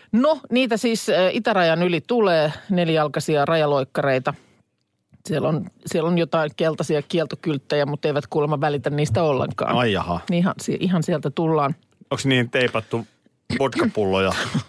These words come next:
Speaker 2: <laughs> kehoon, että kuljettaa ne samalla rajan yli?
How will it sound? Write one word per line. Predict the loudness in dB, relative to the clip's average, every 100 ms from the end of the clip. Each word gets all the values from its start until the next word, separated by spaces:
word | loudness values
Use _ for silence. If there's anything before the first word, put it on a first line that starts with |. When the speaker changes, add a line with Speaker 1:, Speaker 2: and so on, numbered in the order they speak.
| _
Speaker 2:
<laughs> | -6 -4 -2 -2 0
kehoon, | 0 -2 -2 -2
että | -2
kuljettaa | 0 -2 -2 -2
ne | -2
samalla | 0 0 0 -2 -4 -2
rajan | -2 0 0
yli? | 0